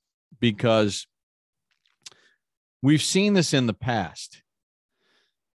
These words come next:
Denver needs a quarterback. Denver had some currency.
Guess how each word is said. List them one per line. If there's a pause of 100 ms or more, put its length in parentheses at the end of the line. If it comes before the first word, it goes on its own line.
(520)
Denver
needs
a
quarterback. (1040)
Denver
had
some
currency.